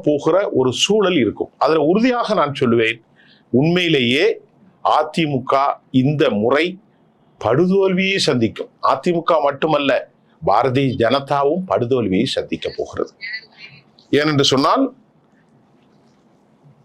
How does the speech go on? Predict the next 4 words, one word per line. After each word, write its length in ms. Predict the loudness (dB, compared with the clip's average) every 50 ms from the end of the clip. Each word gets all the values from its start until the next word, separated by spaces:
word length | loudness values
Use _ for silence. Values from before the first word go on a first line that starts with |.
| _ _
பாரதிய 580 | -2 2 2 4 4 4 2 4 4 4 4 2 2 2 2 2
ஜனதா 500 | 2 2 0 -2 -2 0 0 0 0 0 0 0 0 0 -2 -4 -4 -2 0 0
என்ன 140 | 2 2 2 2
நினைக்கிறார்கள்? 800 | 2 2 0 0 0 0 0 0 2 0 0 0 0 0 0